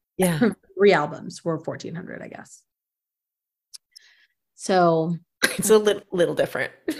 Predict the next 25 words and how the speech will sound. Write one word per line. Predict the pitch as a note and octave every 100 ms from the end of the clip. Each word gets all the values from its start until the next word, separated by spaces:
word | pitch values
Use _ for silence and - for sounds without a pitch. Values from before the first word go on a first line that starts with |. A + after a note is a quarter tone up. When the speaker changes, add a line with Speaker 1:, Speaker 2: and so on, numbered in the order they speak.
| - F4+ - - - F#3
Speaker 2:
Yeah. | E3+ D#3+ F3+ F3 F#3 _ _ G#3+
Yeah. | G#3+ G#3 G3+ F#3+ - -
So | G#3 G#3
Speaker 1:
Well, | F4
Speaker 2:
now | G#3+ A3 - - -
Speaker 1:
how | G4+
did | G#4 G4
you, | G4 F#4+ -
how | D4+ E4
did | E4
you | E4
start? | D#4 E4 -
Sorry, | - D#3+
I | D3
cut | - -
you | -
off. | - - -
Go, | E3 -
finish | - - E3 G#3+
Speaker 2:
No, | B3+
Speaker 1:
your |
Speaker 2:
no. | D4 A#3+ F3+ F3 _ _ _ _ A3
No, | A3+
tell | A#3
me. | G3+ F#3